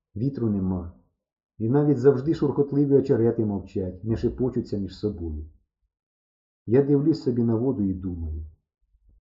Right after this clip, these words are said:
Аж раптом тінь упала на плесо, довга-довга, бо якраз проти місяця. За очеретів виплив човен, без згуку, без жодного плеску,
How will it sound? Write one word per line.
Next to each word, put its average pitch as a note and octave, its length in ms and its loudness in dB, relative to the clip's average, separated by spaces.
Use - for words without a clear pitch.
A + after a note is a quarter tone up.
Аж A#2+ 200 -2
раптом F3 420 0
тінь G#3 280 2
упала A#2 360 -2
на A#2 100 -2
плесо, A#2+ 680 -2
довга-довга, D#3+ 1080 2
бо C3 100 4
якраз E3 320 4
проти D#3+ 260 0
місяця. C3+ 580 -2
За A#2 240 0
очеретів E3+ 500 2
виплив E3 340 4
човен, G2+ 480 -2
без A2+ 240 2
згуку, G2+ 420 -2
без G#2+ 200 0
жодного C#3 340 4
плеску, C#3+ 640 0